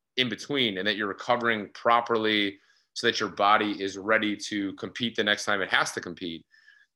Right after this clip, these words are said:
And I think, you know, that plays, again, a big part in it, is these kids see, like, this deadline, like, there's this boom, there's this cutoff point. And if I'm not, if I'm not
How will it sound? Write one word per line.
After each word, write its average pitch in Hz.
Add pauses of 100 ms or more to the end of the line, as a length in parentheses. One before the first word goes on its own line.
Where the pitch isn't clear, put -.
(120)
And 101
I 95
think, 123
you 110
know, 104
that 117
plays, 120
again, 135
a 101
big 101
part 135
in 101
it, 92
is 87
these 101
kids 135
see, 123
like, 101
this 95
deadline, 87
like, 82
there's 110
this 104 (100)
boom, 113
there's 110
this 107
cutoff 127
point. 104 (440)
And 98
if 95
I'm 120
not, 120 (240)
if 120
I'm 120
not 113